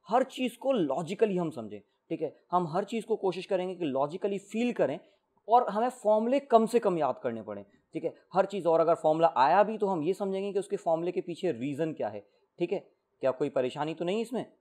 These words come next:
तो अब हम बात करते हैं इस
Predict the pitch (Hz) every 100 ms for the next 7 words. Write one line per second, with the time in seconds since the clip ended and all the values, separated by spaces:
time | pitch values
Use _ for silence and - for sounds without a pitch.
0 | _ _ _ 156 - 170 180 135 139 196
1 | 220 190 190 180 185 _ _ _ _ _
2 | _ _ _ _ _ 196 196